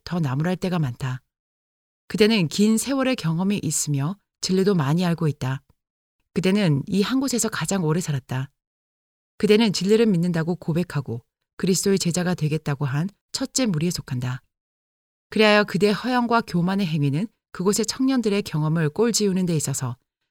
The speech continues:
다른 어느 사람보다도 큰 영향을 미친다. 말하자면 그대는 진리의 귀한 사람들의 손을 잡아서 세상과 다시 연합시킨 것이다. 그대와 그대의 부모들에게 큰 죄가 있다. 그들은 그대를 교만과 어리석음을 칭찬하였던 것이다.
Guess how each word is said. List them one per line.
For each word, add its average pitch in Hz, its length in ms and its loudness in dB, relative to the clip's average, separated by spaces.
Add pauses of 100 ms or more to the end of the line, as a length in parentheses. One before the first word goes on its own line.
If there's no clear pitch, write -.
(100)
다른 175 340 0
어느 156 280 0
사람보다도 175 800 -2
큰 240 180 -2
영향을 165 340 0
미친다. 131 460 -4 (880)
말하자면 208 540 2
그대는 165 400 0
진리의 208 440 2
귀한 196 480 0
사람들의 196 520 -2
손을 240 320 -2
잡아서 147 480 -4 (380)
세상과 233 440 0
다시 - 380 0
연합시킨 170 500 0
것이다. 131 440 -4 (960)
그대와 226 340 8
그대의 220 300 4
부모들에게 175 720 0
큰 254 260 0
죄가 190 240 2
있다. 139 380 -2 (800)
그들은 202 400 4
그대를 202 360 0
교만과 180 640 -2
어리석음을 196 540 0
칭찬하였던 196 720 -2
것이다. 135 480 -4